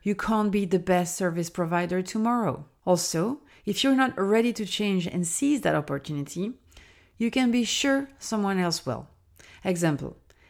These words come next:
Netflix used to rent D V Ds and now they produce movies. Other example, Apple was a computer company, but they created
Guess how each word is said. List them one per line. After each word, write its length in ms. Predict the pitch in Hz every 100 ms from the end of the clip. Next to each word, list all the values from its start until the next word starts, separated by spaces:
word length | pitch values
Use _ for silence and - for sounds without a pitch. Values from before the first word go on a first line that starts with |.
| _ _ -
Netflix 540 | 202 208 269 294 - - _ _ _ -
used 300 | 214 294 285
to 220 | 254 220
rent 400 | 202 190 185 -
D 160 | 175 190
V 140 | 180
Ds 380 | 147 127 123 -
and 160 | - 180
now 360 | 190 208 269 269 _ -
they 100 | 208
produce 580 | 202 226 214 240 240 190
movies. 680 | 175 202 175 147 113 - - _ _ _ -
Other 260 | 185 156
example, 640 | 139 156 175 214 294 330 - - - -
Apple 340 | - 240 302 285
was 160 | 240
a 60 | 208
computer 600 | 214 208 196 269 254 247
company, 640 | - 214 196 175 151 135 _ _ - _
but 160 | 214 196
they 80 | 247
created 460 | - 247 262 269